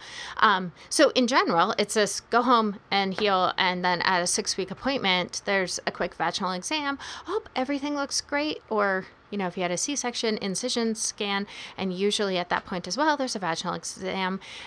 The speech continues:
And then it's, "All right, what kind of contraception do you want? Everything's good, great, great."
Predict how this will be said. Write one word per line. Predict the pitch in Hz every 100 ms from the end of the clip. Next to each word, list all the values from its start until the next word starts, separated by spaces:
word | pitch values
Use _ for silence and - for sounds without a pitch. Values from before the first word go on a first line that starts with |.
| -
And | 202 202
then | 190 190
it's, | 180 - - -
"All |
right, | 277 294
what | 240 240
kind | 240
of | 233
contraception | 247 226 214 247 240 - 247
do | 240
you | 240
want? | 233 233 226 226 - -
Everything's | - 233 240 233 220
good, | 262 254 -
great, | 220 220
great." | 185 - -